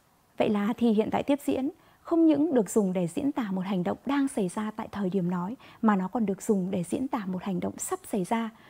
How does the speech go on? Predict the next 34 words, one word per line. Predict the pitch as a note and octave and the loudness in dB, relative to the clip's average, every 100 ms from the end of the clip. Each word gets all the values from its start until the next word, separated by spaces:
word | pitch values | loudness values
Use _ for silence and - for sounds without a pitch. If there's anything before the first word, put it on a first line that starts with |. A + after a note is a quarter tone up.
| - | -8
Chúng | - A#3+ | -2 0
ta | |
nhìn | C4 B3 G3+ F#3+ | 4 4 4 2
ví | G#3+ | -2
dụ | A3 C#4 | 0 -2
của | - - | -4 -10
cô | A3+ A3+ | -6 -6
sau | A#3 A#3 | -4 -2
đây. | A3+ A3+ - _ _ _ _ _ _ _ _ _ - | 0 -2 -4 _ _ _ _ _ _ _ _ _ -6
We | A3+ C#4 | 0 0
are | C4 C4+ - | 0 -6 -6
having | C4 C4 C4+ C#4 | -4 0 0 0
an | A3 A3 | -2 -4
English | A3 G3+ G#3+ A3 - | -4 -2 -4 -6 -12
test | - A#3+ B3+ _ - | -8 -8 -10 _ -2
next | B3 C4+ _ | -2 -4 _
Monday. | G#3+ A3 G#3+ F3+ F3+ _ _ _ _ _ _ _ _ _ _ _ | -4 -2 -2 -4 -8 _ _ _ _ _ _ _ _ _ _ _
She | - C#4+ | -4 -2
is | - B3+ B3 | 0 0 -2
having | - C#4+ D4 D4 D4+ | -4 -6 -2 -2 -2
a | A3 | -6
camping | - A#3+ A#3 A3 | -8 -8 -6 -6
trip | G#3+ C4 C4+ _ _ | -4 -4 -4 _ _
next | A3+ B3+ - - | -2 0 -2 0
week. | A#3+ - _ _ _ _ _ _ _ _ | 0 -2 _ _ _ _ _ _ _ _
Chúng | - A3 | -4 -2
ta | A#3+ | 0
nhìn | A#3+ A3+ | 2 2
vào | G3 G3 | 2 -2
hai | A#3 A3 | -4 -2
ví | G#3 | -2
dụ | G#3+ B3+ | -2 -4
của | - - | -4 -2
cô. | A3 G#3+ | -2 -2